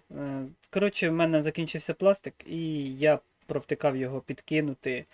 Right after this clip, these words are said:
Ну, тобто, я зазвичай як роблю? Я друкую, бачу, що пластику не вистачає, е, готуюся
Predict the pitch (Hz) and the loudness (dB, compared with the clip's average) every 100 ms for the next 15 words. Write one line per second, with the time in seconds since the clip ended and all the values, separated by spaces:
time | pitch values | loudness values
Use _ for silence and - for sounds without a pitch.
0 | - - - - 196 180 151 147 143 160 | -20 -20 -20 -8 -4 -2 0 2 6 6
1 | 151 147 147 156 143 - 139 131 135 147 | 6 -2 0 4 4 4 -2 0 2 2
2 | 170 - 294 269 240 - 160 170 156 - | 0 -2 0 2 2 0 0 0 -2 -4
3 | 160 160 151 - - 170 185 - 226 254 | -2 0 0 -2 -4 -2 -2 -4 -4 -2
4 | 254 233 202 - - 156 143 156 156 185 | 2 4 2 0 -6 -4 -2 -2 -2 0
5 | 170 147 - 147 139 135 131 | 2 0 2 2 2 0 -2